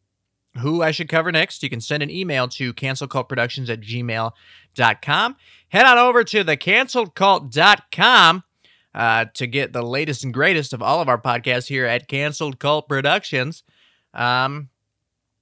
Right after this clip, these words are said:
and yeah, enjoy the Black Widow movie, please. I hope it's good. I really hope it's good. I'm actually recording this the week before it comes out. Uh,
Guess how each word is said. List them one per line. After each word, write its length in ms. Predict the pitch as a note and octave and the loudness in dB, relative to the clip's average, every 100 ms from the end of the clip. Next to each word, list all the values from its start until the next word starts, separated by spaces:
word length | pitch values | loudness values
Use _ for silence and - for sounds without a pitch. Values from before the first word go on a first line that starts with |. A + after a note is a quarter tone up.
| _ _ - - | _ _ -18 -10
and 120 | F#3+ | -8
yeah, 200 | C#4 F3+ _ - | -8 -10 _ -6
enjoy 340 | D3 D3+ B3 | -2 2 2
the 60 | G#3+ | 2
Black 280 | A3+ A#3 | 0 0
Widow 240 | G3+ A#3 E3+ | 0 0 2
movie, 360 | B2 A2+ A2 _ _ _ _ | 0 -4 -10 _ _ _ _
please. 540 | - F#3 G3+ - - - _ _ | -4 0 0 -4 -12 -18 _ _
I 80 | B2+ | -4
hope 220 | D3+ G3+ | -2 -2
it's 140 | F#3 C#3+ | -4 -2
good. 280 | F#3+ B2 - _ | 0 0 -4 _
I 80 | A#2+ | -8
really 360 | A#2+ D#3 F3+ | -6 -4 -2
hope 200 | D#3+ E3 | -2 -4
it's 140 | D#3 C3 | -4 -4
good. 200 | C#3 A2+ | -4 -4
I'm 140 | A2 | -2
actually 280 | B2+ C3 C3 | -4 -4 -8
recording 360 | B2 C#3+ C3+ C3 | -6 -4 -4 -6
this 140 | A#2+ | -8
the 80 | B2 | -8
week 240 | C3+ C#3 | -8 -8
before 260 | B2 B2+ A#2 | -10 -8 -8
it 80 | - | -8
comes 240 | A2+ A2 | -10 -4
out. 260 | B2+ F#3+ - _ _ _ _ _ | -2 -2 -8 _ _ _ _ _
Uh, 380 | A2+ A2+ A2+ | -2 0 0